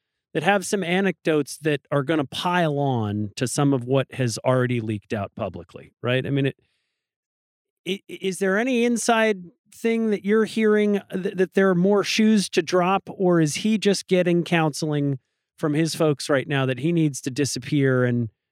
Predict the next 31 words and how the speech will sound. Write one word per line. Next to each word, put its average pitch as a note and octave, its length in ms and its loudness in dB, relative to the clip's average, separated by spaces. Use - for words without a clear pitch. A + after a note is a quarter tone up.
and B2+ 160 -4
take C3 240 -4
some A#2+ 140 -2
time A#2+ 260 0
to A2 100 -8
repair? G2+ 500 -8
When G3+ 200 2
are C#4 60 2
we C4 100 0
gonna G#3+ 160 2
see G#3 200 -2
him A3+ 100 2
again? A3 360 -2
But, F3 260 0
but E3+ 200 -2
more G#3 340 0
acutely, E3 560 0
you're G3 160 2
on A#3+ 120 2
the A#3 100 2
inside, F#3+ 400 2
you F3 140 0
hear F#3 160 2
these D#3 180 -2
buzzes. C3 460 0
Is C3+ 140 -6
there F3 120 0
more F#3+ 380 2
to G#3 80 0
come D3+ 340 -2
here? G#2+ 340 -6